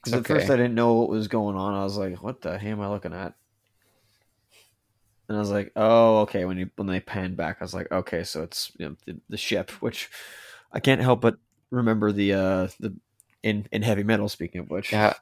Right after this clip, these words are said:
Speaker 1: I was gonna go right there. Absolutely. That ship in Heavy Metal's amazing. And this one's pretty cool, too. But it's missing those big eyes.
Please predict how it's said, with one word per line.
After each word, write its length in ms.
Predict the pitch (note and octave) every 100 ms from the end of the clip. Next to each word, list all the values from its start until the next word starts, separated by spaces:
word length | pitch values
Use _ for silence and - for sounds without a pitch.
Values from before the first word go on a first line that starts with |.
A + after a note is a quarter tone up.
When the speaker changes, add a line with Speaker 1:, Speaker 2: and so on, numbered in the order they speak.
| _
Speaker 1:
I 140 | G2 G#2
was 200 | G#2 -
gonna 200 | G#2+ G#2
go 100 | G#2
right 300 | G#2 A2 G#2+
there. 300 | G#2+ F#2+ F2
Absolutely. 680 | G2 G#2 - G2+ F#2 F#2 -
That 180 | G2 G2+
ship 240 | - A2
in 80 | G2+
Heavy 240 | G2 G2
Metal's 260 | G2 F#2+ F#2+
amazing. 380 | F#2+ F#2 F#2+ G2
And 80 | G2
this 160 | C3+
one's 140 | - C3
pretty 200 | C#3 G#2+
cool, 200 | - G2
too. 340 | - F#2 F2 - _ _ _ _ _ _ _ _
But 100 | -
it's 160 | G#2 -
missing 240 | C3+ - A2
those 140 | F#2+
big 220 | - F#2+
eyes. 640 | - F2 E2 D#2+ - -